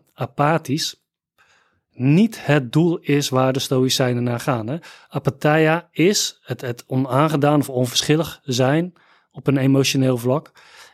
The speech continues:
is een soort van tussenstation naar eupatheia, naar goede, weldadige gevoelens waar je naartoe gaat. Dat is ook die blijdschap en dat welbevinden waar Epictetus het hier over heeft. Eupatheia, goede emoties, goede gevoelens,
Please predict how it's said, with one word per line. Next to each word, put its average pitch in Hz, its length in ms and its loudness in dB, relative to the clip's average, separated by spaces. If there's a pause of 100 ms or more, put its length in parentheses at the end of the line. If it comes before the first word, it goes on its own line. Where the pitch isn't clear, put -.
(140)
is 165 480 0
een 131 320 2
soort 127 400 0
van 120 420 -4
tussenstation 143 760 -2
naar 135 280 -2 (280)
eupatheia, 117 880 -2
naar 127 200 -2
goede, 131 540 0 (400)
weldadige 127 760 2
gevoelens 110 440 -4
waar 123 100 -4
je 117 60 -4
naartoe 117 240 -6
gaat. 104 220 -8
Dat 127 140 2
is 127 80 2
ook 123 100 2
die 131 100 0
blijdschap 127 500 2
en 131 60 2
dat 123 120 2
welbevinden 123 560 2
waar 127 200 -2
Epictetus 131 440 0
het 120 140 -6
hier 131 180 2
over 123 360 -2
heeft. 123 460 -4 (1600)
Eupatheia, 156 800 2
goede 160 420 0
emoties, 147 580 2
goede 185 260 0
gevoelens, 156 640 -2